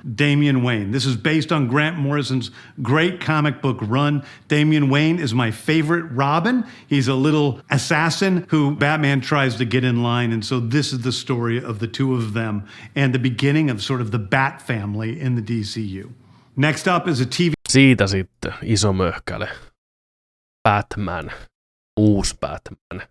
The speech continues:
Speaker 2: Ja saman tien heti samaan hintaan poika. Batman ja poika. Damieni Robinina. Jos halutaan lähteä rakentamaan uutta ja erilaista, niin tää on oik-,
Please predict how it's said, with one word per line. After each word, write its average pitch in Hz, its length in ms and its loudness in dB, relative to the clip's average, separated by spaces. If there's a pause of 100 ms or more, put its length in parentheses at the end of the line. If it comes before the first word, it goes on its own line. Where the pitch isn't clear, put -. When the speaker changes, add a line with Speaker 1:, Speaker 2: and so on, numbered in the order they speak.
(500)
Speaker 2:
Ja 101 60 -2
saman 113 380 4
tien 92 200 2
heti 92 400 -2 (840)
samaan 95 360 4
hintaan 87 520 -4
poika. 92 520 0 (240)
Batman 98 400 2
ja 87 180 -2
poika. 87 420 -2
Damieni 101 640 6 (720)
Robinina. 98 720 2 (960)
Jos 110 120 4
halutaan 110 280 6
lähteä 110 280 4
rakentamaan 113 520 4
uutta 117 380 4
ja 107 80 6
erilaista, 92 600 4
niin 82 220 -4 (760)
tää - 120 0
on 82 80 -4
oik-, 90 320 -6